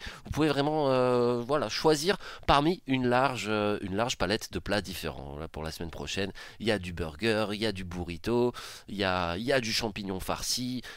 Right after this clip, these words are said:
il y a des petites salades fraîches. Vous pouvez trier les calories, hein. Vous avez des plats à faible calorie, par exemple.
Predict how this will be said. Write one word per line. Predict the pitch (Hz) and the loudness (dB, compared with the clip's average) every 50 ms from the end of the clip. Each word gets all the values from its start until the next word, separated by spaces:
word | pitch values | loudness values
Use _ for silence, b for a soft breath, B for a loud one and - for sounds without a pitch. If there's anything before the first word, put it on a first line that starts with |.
| B B | B B
il | - 117 | -4 0
y | 135 | 0
a | 127 | 0
des | 113 110 98 | 0 -2 -4
petites | - 107 107 98 - 113 - | -2 -4 -4 -2 -4 -6 -6
salades | - - 95 87 85 85 - | -2 -2 -2 -2 -2 -4 -4
fraîches. | - - - 131 131 139 131 - - B B B B | -6 -4 0 0 2 2 0 0 -4 B B B B
Vous | - 113 104 | -8 -8 -8
pouvez | - 110 107 113 110 | -6 -4 -4 -4 -4
trier | - - - - 117 120 | -4 -6 -6 -2 -2 0
les | 117 113 113 | 0 0 -2
calories, | - 117 110 104 107 107 107 117 113 104 | 0 0 0 2 0 0 0 -2 -2 -2
hein. | 104 95 92 95 85 92 92 87 | -4 -4 -2 -4 -4 -4 -6 -6
Vous | 87 92 | -4 -4
avez | 95 95 98 | -4 -4 -2
des | 92 95 | -4 -4
plats | - 104 104 101 95 92 | -2 0 2 2 2 0
à | |
faible | - - 113 104 95 98 95 90 87 85 | -2 -2 -4 -4 -2 0 0 0 -2 -2
calorie, | - - 95 95 95 95 92 85 95 107 | -2 -2 -2 -2 0 -2 -2 -4 -6 -8
par | - - 87 80 | -6 -6 -4 -4
exemple. | 85 85 82 85 87 95 - - - | -4 -4 -2 -2 -2 -2 -4 -8 -12